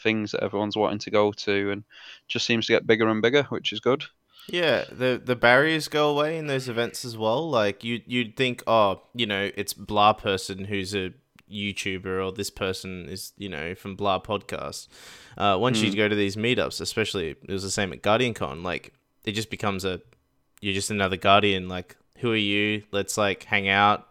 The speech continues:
Speaker 2: you know, and you, they just become friends. Like, it doesn't matter what you do or your quote-unquote status, like, you're just like everyone else.
Speaker 1: Yeah, I think it gives a lot of people confidence as well, 'cause, uh, a lot of gamers do struggle with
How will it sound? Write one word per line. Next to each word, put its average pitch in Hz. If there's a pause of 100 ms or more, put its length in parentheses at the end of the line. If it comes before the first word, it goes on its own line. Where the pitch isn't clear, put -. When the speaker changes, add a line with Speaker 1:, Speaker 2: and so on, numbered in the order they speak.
Speaker 2:
you 113
know, 92
and 95
you, 98
they 107
just 101
become 98
friends. 104
Like, 92
it 92
doesn't 104
matter 92 (400)
what 110
you 101
do 98
or 90 (320)
your 90
quote-unquote 101
status, 101
like, 95
you're 98
just - (160)
like 104
everyone 98
else. 113 (1120)
Speaker 1:
Yeah, 147
I 120
think 220
it -
gives 139
a 120
lot 143
of -
people -
confidence 131
as -
well, 123
'cause, -
uh, 90 (800)
a 123
lot 120
of 113
gamers 107
do 110
struggle 101
with 101